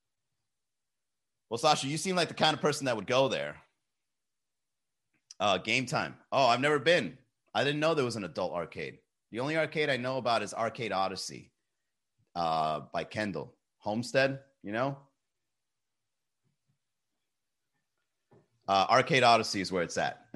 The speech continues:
<laughs> And that's, and, you know, me as a thirty-five-year-old, whenever I go there, you know, um, just walking in.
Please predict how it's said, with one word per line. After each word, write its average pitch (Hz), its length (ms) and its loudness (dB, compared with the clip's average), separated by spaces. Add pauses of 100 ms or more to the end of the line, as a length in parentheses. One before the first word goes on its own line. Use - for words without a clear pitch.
(140)
<laughs> 147 800 2 (280)
And 160 140 8
that's, 175 200 6
and, 175 200 8
you 185 60 4
know, 165 240 10
me 160 140 4
as 165 120 8
a 147 40 0
thirty-five-year-old, 139 720 8
whenever 123 240 4
I 120 100 8
go 110 280 6
there, 127 340 4 (220)
you 98 100 -4
know, 110 240 2 (680)
um, 80 480 2 (180)
just 120 160 -10
walking 104 360 0
in. 104 260 -4